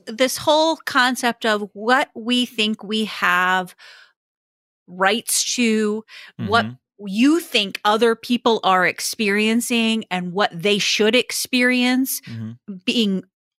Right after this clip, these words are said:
Speaker 1: all, again, centered upon what you have experienced is bunk. You have to throw that all out the window.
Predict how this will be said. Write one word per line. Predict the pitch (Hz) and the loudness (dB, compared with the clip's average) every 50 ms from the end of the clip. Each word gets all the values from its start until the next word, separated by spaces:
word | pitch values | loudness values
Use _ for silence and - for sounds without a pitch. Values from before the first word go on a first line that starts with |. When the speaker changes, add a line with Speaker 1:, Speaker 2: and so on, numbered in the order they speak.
| - | 2
Speaker 1:
all, | - 240 262 277 294 302 302 220 | 2 4 4 4 4 4 4 2
again, | 240 233 262 247 220 208 202 | 4 4 4 2 2 2 -2
centered | - - 247 233 233 - - 233 226 226 | -2 0 2 2 2 2 2 2 2 2
upon | 220 - - 233 220 214 208 202 196 185 | 0 0 0 0 2 2 2 0 0 0
what | 202 190 - | 0 -2 -2
you | 185 180 202 269 440 554 | -2 -2 0 0 2 2
have | - 233 208 196 | 2 2 2 2
experienced | 185 - - - - - - 208 190 190 185 185 180 175 180 180 - - - - _ _ _ _ _ _ _ _ _ _ _ _ _ _ _ | 0 -2 -2 -6 -6 -4 -2 0 0 2 2 0 0 -2 -2 -4 -6 -8 -12 -14 _ _ _ _ _ _ _ _ _ _ _ _ _ _ _
is | - 202 202 180 170 | -2 0 0 0 -4
bunk. | 175 165 - 262 254 233 139 - - - _ _ _ _ _ | -6 -4 -2 0 0 -2 -2 -4 -6 -8 _ _ _ _ _
You | - 202 214 214 | -6 -4 -4 -4
have | 208 - - - - 233 233 240 240 - - - | -4 -4 -6 -6 -2 0 0 -2 -2 -4 -6 -4
to | - 254 240 - _ _ _ _ _ _ _ _ - - | -2 -2 -2 -2 _ _ _ _ _ _ _ _ -16 -16
throw | - - 269 277 277 277 285 | -12 -6 0 2 2 4 4
that | 262 240 - - _ - | 4 2 2 0 _ 2
all | 233 247 277 285 - | 4 4 4 4 4
out | 277 277 269 - | 2 2 2 2
the | 285 | 2
window. | 254 277 269 240 214 180 - | 4 4 4 4 2 0 -4